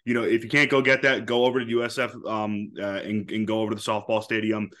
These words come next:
It's connected to the baseball stadium. It's a beautiful setup. I was able to go to that. Um, I think it was the, you guys hosted some sort of a series last year, and Ohio State was in it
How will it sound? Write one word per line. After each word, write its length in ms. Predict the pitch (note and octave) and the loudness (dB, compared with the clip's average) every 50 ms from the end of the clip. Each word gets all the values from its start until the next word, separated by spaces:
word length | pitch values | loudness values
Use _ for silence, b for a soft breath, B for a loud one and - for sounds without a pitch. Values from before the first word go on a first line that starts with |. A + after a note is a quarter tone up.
| B B B B | B B B B
It's 220 | G#2+ G#2 G2+ - - | -4 -4 -4 -4 -2
connected 400 | - C#3 B2 A#2+ B2 B2 C3 A2+ | 0 2 4 4 4 2 0 -2
to 60 | A#2+ | -2
the 60 | A#2+ | -2
baseball 360 | G2+ A2 A2+ A2+ - B2 B2 | 0 0 0 0 -2 -4 -4
stadium. 260 | - - A#2+ A2+ A2 G#2+ | -2 -2 -2 0 0 -2
It's 120 | G2+ - | -2 -4
a 40 | G2+ | -6
beautiful 400 | E2 F#2 A2+ B2 B2+ B2+ B2+ A#2+ | -4 -2 -2 0 0 0 -2 -2
setup. 320 | - - A#2 A#2 A2+ A2 | -2 0 0 0 0 0
I 60 | G#2+ | -2
was 160 | G#2 G2+ F#2+ A2 | -4 -4 -2 -4
able 160 | G#2+ G#2+ A2 | -2 -2 -2
to 60 | A2 | -4
go 180 | G2+ G#2+ G#2+ G#2 | -2 -4 -4 -4
to 120 | - A#2 | -4 -4
that. 240 | G#2+ G#2 G#2 G2+ - - b b b b b b _ - | -2 -2 -2 -4 -6 -10 b b b b b b _ -6
Um, 480 | G2+ G#2 G2 G2 F#2+ F#2+ F#2+ F#2 F#2+ G2+ | -4 -4 -2 -2 -4 -4 -4 -6 -6 -6
I 60 | G#2+ | -6
think 180 | - C3+ A#2+ | -4 -2 -2
it 80 | A#2+ A#2 | 0 0
was 360 | A2+ A#2 A#2 A2 G#2 F#2+ F#2+ | 0 0 0 0 -2 -4 -4
the, 200 | G2+ A2 A2 G#2+ | -2 -2 0 -2
you 220 | G2 A#2 A#2 B2 B2 | -2 -2 -2 0 2
guys 280 | C#3+ C#3+ C#3+ C#3 C#3 | 4 4 4 2 2
hosted 400 | - B2 B2+ B2 A#2+ - B2+ A2+ | 0 -2 -4 -2 -2 -4 -6 -4
some 220 | A2 - A2+ A2 G#2+ | -4 -4 -4 -4 -4
sort 180 | - B2 A2+ | -4 -4 -4
of 100 | A2+ G#2 | -4 -4
a 40 | G#2 | -6
series 380 | - - A#2 G#2+ G#2 G#2+ G2+ G#2+ | -6 -4 -4 -2 -2 -4 -4 -4
last 240 | G#2+ G#2+ G2+ - | -4 -4 -4 -4
year, 80 | A#2 A2 | -4 -4
and 80 | G#2 G#2 | -4 -4
Ohio 300 | F#2+ - G#2 G#2 G2 F#2+ | -4 -4 -4 -4 -4 -6
State 280 | - - G2 F#2 - | -8 -10 -10 -10 -10
was 140 | F#2 F2+ F2 | -8 -8 -6
in 100 | F#2 F2 | -6 -6
it 160 | F2+ F2 F2 | -6 -8 -10